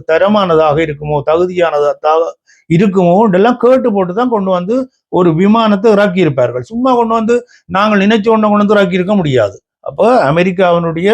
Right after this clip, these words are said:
அதிகாரிகள், விமானிகள் இங்க இலங்கையில் உள்ள விமான படைத்தளத்தில் உள்ள இன்ஜினியர்கள்,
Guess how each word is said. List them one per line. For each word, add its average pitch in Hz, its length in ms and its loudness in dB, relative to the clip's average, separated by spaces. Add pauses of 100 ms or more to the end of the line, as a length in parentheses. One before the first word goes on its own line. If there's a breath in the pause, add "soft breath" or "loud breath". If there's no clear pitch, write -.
அதிகாரிகள், 170 600 0
விமானிகள் 170 600 -2 (420 loud breath)
இங்க 180 240 0
இலங்கையில் 185 520 2
உள்ள 156 500 0
விமான 196 400 -2 (300)
படைத்தளத்தில் 175 720 0
உள்ள 170 200 -2
இன்ஜினியர்கள், 185 760 -2